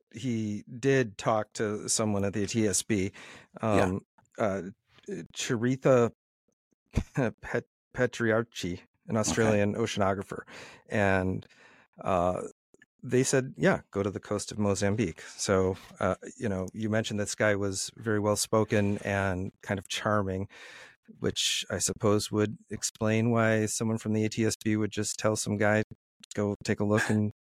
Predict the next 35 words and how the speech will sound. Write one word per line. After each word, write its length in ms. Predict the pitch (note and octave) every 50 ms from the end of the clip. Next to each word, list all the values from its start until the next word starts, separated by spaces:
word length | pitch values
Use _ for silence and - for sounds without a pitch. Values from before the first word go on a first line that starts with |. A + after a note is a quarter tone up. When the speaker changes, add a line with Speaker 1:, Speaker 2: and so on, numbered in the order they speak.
| _ _ -
Speaker 1:
Mozambique." 580 | - B2 B2+ B2 C#3 C#3 C3+ B2 C#3+ F3+ F#3+ -
I 40 | D#3
mean, 100 | G#2 G2+
I 20 | F#2+
feel 180 | - - C3
like 120 | A#2+ G2+ G#2
if 80 | F#2+
I 100 | G#2 C3
called 260 | C#3+ - - A#2+ A#2
them 140 | G#2 G#2 G#2
up, 160 | G#2 G2+ -
they 80 | - G2+
wouldn't 300 | F#2+ G2+ G2+ G#2 - - -
really 320 | - G2+ G2+ G2+ G2+ G2+ -
reply 460 | - - G2+ - - - A#2 A2+ A2+ G2+
to 140 | - -
me 160 | - G#2+ G#2 G#2
and 140 | G2 - G#2 _ - - - - - - -
say, 180 | - - - -
"Go 120 | - G2+ G2
check 200 | - - F#2 -
this 120 | - F2+
place 300 | - - - - - -
out." 80 | - -
Speaker 2:
I 100 | F3+ F#3+
mean, 360 | G3 G3 G3+ G3 F#3+ F#3 - - _ - -
not 280 | C#3 E3 F3 F#3 -
necessarily. 840 | - E3 D#3+ - - C3+ - - C#3 C3 C3 C3+ B2+ A#2 A2 G2+ G2+ - - -
I 140 | - -
mean, 300 | B2 B2+ B2 A#2+ A2+ A#2
this, 260 | A#2+ C#3 C3 - - - - - G3+ - - - - - - - - - - - - - - - -
I 240 | C3+ D3+ F3 G3 F#3+
wound 380 | E3 D3 C#3+ C3 A#2+ A#2 A2
up 100 | G#2+ -
talking 560 | - G#2 G2 F#2+ F#2 - - G2 F2+ F2+ F2+